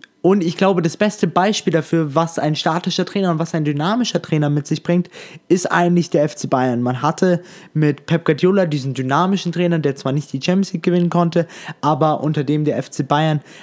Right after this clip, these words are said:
eigentlich ein, den besten Fußball gespielt hat, den sie seit Jahren gespielt haben. Und dann hatte man eben einen Carlo Ancelotti, einen statischen Trainer, der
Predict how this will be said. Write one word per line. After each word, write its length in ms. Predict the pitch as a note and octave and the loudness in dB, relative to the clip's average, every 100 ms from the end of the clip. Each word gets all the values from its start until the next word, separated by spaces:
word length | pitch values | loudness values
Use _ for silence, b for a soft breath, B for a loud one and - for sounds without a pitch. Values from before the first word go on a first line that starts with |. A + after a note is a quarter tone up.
| B | B
eigentlich 520 | - D3 C#3+ C3+ - - | -2 0 2 0 -4 -6
ein, 760 | A#2+ C3 B2+ B2+ B2 - - - - | -4 -2 -2 -2 -4 -8 -14 -18 0
den 260 | A3 A#3 G3 | 2 4 4
besten 380 | G3 G3 F#3 | 2 2 -2
Fußball 360 | D#3+ F3+ - D#3+ | 0 0 2 0
gespielt 340 | D3+ - E3 | 0 -4 -2
hat, 160 | D#3 D3 | -2 0
den 120 | D3 | -2
sie 140 | C3+ C3+ | -2 -2
seit 220 | C3+ B2+ | -2 0
Jahren 280 | C#3+ E3+ D#3 | 2 2 2
gespielt 380 | - - F3+ | -2 -4 -2
haben. 300 | F3+ E3+ E3+ B B B - - | 2 2 0 B B B -10 -2
Und 320 | D3 D3 - | 0 0 -4
dann 360 | B2 D#3 E3 D3+ | -4 0 2 2
hatte 160 | D#3 | 0
man 160 | D#3 D3 | 0 0
eben 200 | C#3+ C3 | 0 0
einen 200 | B2+ C3+ | -2 -2
Carlo 240 | - C3 | 0 0
Ancelotti, 560 | B2+ C3 D3 E3+ E3+ E3 | 0 0 2 2 2 0
einen 220 | A#2 B2+ | 0 -2
statischen 500 | - D#3 D#3+ D#3+ E3 | 0 0 0 -2 -2
Trainer, 380 | - D#3+ D3+ C3+ | -2 0 2 0
der 420 | - B2+ A#2 G#2 | 0 0 0 -4